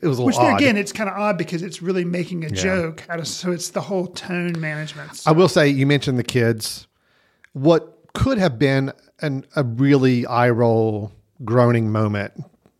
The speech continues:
Speaker 1: in the latter sequence of the film
Speaker 2: Mm-hmm.
Speaker 1: involving a lot of kids,
Speaker 2: Yes.
Speaker 1: I actually thought was good.
Speaker 2: I thought, yeah, and that, I think that shows
Speaker 1: Yeah.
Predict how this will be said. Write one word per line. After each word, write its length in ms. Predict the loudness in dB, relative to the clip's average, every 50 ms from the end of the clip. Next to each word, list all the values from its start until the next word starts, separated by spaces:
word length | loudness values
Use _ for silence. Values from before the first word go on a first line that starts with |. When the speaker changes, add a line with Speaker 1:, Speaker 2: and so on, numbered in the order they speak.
| _ _ _ _ _ _ -4
Speaker 1:
in 100 | -2 0
the 80 | 0 2
latter 480 | 2 4 4 4 4 4 2 0 0 -4 -8 -16 -14 -10
sequence 420 | -4 -2 -2 -2 -2 -4 -4 -4
of 100 | -4 -6
the 60 | -6
film 400 | -6 -6 -6 -4 -4 -4 -6 -6 -2
Speaker 2:
Mm-hmm. 540 | -2 0 0 -2 -4 -6 -10 -8 -4 0
Speaker 1:
involving 420 | 2 4 4 4 4 4 2 2 0
a 60 | 0
lot 160 | -2 -2 -6
of 80 | -6 -8
kids, 380 | -10 -10 -10 -10 -10 -10 -6 -4
Speaker 2:
Yes. 320 | -4 -4 -4 -6 -8 -12 -12 _ _ _ _ _ _ _ _ _ _ _ _
Speaker 1:
I 80 | 2 2
actually 180 | 4 4 4 4
thought 180 | 4 4 4 2
was 160 | 0 -4 -4
good. 420 | -6 -6 -6 -6 -8 -10 -12 -14 -16 _ _
Speaker 2:
I 80 | -6 -4
thought, 320 | 0 2 0 0 0 -4 -6 -2
yeah, 180 | 2 2 2 2 2
and 120 | 2 2 0
that, 160 | 0 -2 -4
I 80 | -6 -8
think 260 | -4 -2 -2 -2 0 0
that 160 | -2 -4 -4
shows 720 | -4 -6 -4 -4 -2 0 0 0 0 0 -2 -4 -4 -2 -2
Speaker 1:
Yeah. 200 | 0 -2 -2